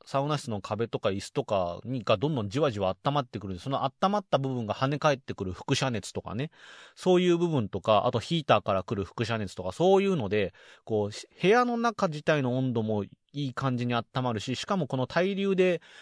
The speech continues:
こう、温度が多分下がりにくくなってるんでしょうね。でいて、こう、ヒーターとか、か-、あの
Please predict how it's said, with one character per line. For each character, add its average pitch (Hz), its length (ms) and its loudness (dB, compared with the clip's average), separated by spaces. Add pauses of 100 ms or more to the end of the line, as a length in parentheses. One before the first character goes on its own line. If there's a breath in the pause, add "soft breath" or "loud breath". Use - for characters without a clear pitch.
(120 loud breath)
こ 147 720 2
う、 - 20 -20 (320)
温 208 220 4
度 123 80 2
が 95 120 2
多 - 120 -6
分 107 80 -2
下 180 200 4
が 262 100 8
り 294 80 4
に 311 100 0
く - 100 -8
く - 60 0
な 117 120 2
っ - 20 -4
て - 140 -8
る 95 100 -6
ん 90 40 -8
で 87 80 -8
し - 80 -12
ょ 87 80 -14
う 92 40 -10
ね。 127 180 -8 (400 soft breath)
で 269 160 2
い 247 60 -4
て、 233 240 6
こ 196 220 4
う、 - 20 2
ヒ 202 220 -2
ー 165 40 -8
タ 110 180 6
ー - 20 2
と 95 120 -4
か、 - 140 -2
か-、 113 260 0
あ 110 40 -2
の 101 520 -4